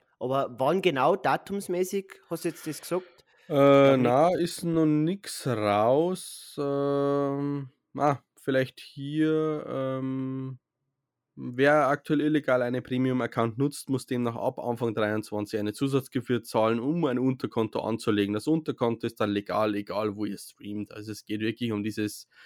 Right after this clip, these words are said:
Speaker 2: du loggst dich ein, siehst diese Gesichter und für jedes Gesicht wirst du zukünftig dann zahlen müssen, wenn du eben nicht in einem Haushalt wohnst.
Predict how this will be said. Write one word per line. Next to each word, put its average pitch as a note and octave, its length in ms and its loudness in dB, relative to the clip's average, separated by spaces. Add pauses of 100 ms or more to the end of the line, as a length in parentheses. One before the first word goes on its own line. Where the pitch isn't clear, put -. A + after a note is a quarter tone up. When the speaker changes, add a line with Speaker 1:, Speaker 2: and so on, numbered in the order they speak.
(260)
Speaker 2:
du B2 60 -4
loggst A#2+ 360 2
dich A#2+ 160 -2
ein, A2+ 340 4
siehst - 340 -6
diese G#2 640 2 (220)
Gesichter A#2 680 0
und G#2+ 260 -6 (380)
für - 140 -4
jedes A#2 340 0
Gesicht A#2 420 -6
wirst A#2 220 -4
du A#2+ 120 -6
zukünftig G#2+ 440 -6
dann G#2+ 160 -4
zahlen A2 420 -2
müssen, G#2+ 300 -6
wenn A2 180 0
du A#2+ 100 2
eben G#2+ 200 0
nicht G#2 260 -4
in G#2+ 60 -4
einem G2+ 260 -4
Haushalt G#2 400 -12
wohnst. - 300 -16